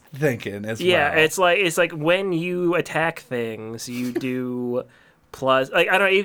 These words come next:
Speaker 2: you, like, sometimes they're, like, big paragraphs.
Speaker 1: Yeah.
Speaker 2: And, like, I feel like you could just highlight keywords and say it all in a short sentence.
Speaker 1: Man, so there's this game. Not, I,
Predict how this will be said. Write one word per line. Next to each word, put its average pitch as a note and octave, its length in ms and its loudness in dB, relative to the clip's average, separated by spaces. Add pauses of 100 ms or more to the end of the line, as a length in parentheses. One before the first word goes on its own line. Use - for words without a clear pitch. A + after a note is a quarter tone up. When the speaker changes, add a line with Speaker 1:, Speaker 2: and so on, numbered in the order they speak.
(100)
Speaker 2:
you, A#3 60 -12 (160)
like, G3+ 300 0
sometimes C#4 400 0
they're, D#3 120 2
like, - 260 -8
big F#3+ 320 0
paragraphs. G2 1040 -4
Speaker 1:
Yeah. F#2+ 240 -8 (380)
Speaker 2:
And, D3 240 4
like, C#3+ 240 4
I D#3 120 6
feel F#3+ 160 2
like E3+ 140 0
you F3+ 80 -8
could E3+ 120 -2
just D#3 180 0
highlight D3 800 2
keywords B2+ 1120 0
and B2 140 0
say C#3+ 300 2
it C3 100 2
all A#2 640 0
in B2+ 180 0
a A#2 80 -4
short B2 420 -4
sentence. G#2+ 760 -8
Speaker 1:
Man, C#3+ 400 0 (220)
so F3 500 2
there's A#3 240 4
this D#4 160 2
game. C#3 600 0
Not, F#3+ 360 4
I, D3 160 2